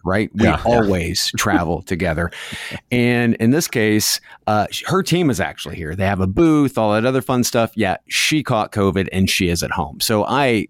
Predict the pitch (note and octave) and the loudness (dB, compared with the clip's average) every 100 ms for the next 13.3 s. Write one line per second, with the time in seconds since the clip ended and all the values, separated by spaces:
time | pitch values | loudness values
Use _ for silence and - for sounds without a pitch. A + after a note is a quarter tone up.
0 | - G#2+ A2+ B2+ F#2 F#2 G2 F2+ A#2+ - | -2 2 4 4 4 4 2 2 0 0
1 | G#2+ - _ - - - - C#3+ A#2+ A2+ | -4 -6 _ -16 -14 -8 0 2 4 4
2 | A#2+ B2+ B2 A#2 G#2+ G2 G2+ G#2 G2+ F#2 | 4 2 2 2 2 2 2 2 2 2
3 | F#2+ G2 - F#2 F#2+ F#2+ F#2 F2+ F2 D#2 | 0 0 -2 0 2 0 0 -2 0 0
4 | F2+ F#2+ G#2+ G2+ F#2+ F#2 F#2 - - - | 0 2 2 4 2 0 -2 -6 -10 -6
5 | F2+ F2+ G#2+ A#2 G#2+ G#2 - - G#2+ F2+ | -2 0 2 2 2 -2 -2 -2 -2 -6
6 | D#2 - G#2 F#2+ G2 F2 F2+ G2+ F2+ - | -12 -6 -4 0 0 0 0 0 -2 -2
7 | F#2 F2 - F#2 E2 F2+ E2+ E2 - F2 | -2 -2 -2 -2 0 0 -2 -2 -2 -2
8 | E2+ F2 E2+ E2 E2 D#2+ D2 - G1+ - | 0 -2 -2 -6 -6 -10 -14 -16 -16 -8
9 | D2 G#2+ B2 G#2+ A#2 A2+ - A2+ G#2+ A#2 | -2 2 2 2 0 0 2 2 4 4
10 | C3 - - - _ A#2+ A2 F#2 A2 G#2+ | 4 2 -2 -4 _ 2 2 4 4 6
11 | A2+ B2+ C#3+ D#3 G#2 A2+ G#2+ A2 G#2 A2+ | 6 4 4 2 2 2 4 4 4 4
12 | B2 G2 E2 D#2+ - - - - - - | 4 2 2 0 0 -4 -6 -2 -2 0
13 | A2 G2 | 0 0